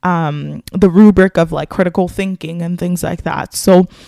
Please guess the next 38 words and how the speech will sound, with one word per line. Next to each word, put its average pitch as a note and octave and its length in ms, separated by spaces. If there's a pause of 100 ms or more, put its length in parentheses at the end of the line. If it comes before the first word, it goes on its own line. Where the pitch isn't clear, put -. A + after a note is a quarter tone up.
(220)
I G#3 160
find B3+ 260
that - 220
helps. G3 500
Um, F#3 260
I F3+ 100
would F3+ 100
encourage G#3+ 480
everyone F3+ 320
downloading F3 560
the D#3+ 100
app D#3+ 220
called F#3 220
Focus. A3 520
It's F3+ 220
great, D#3+ 720
in F3+ 100
my E3 140
opinion. F#3 560
Like, F#3 180
it's F3 200
helped - 300
me, F3+ 320 (540)
like, F3 160
crush - 540
through F#3 500 (360)
<laughs> - 360
a F#3 80
lot F3+ 220
of F3 100
work E3+ 300
or F3+ 100
be G3 260
productive F3+ 640
in E3+ 140
a D#3+ 80
day. - 320
So E3+ 540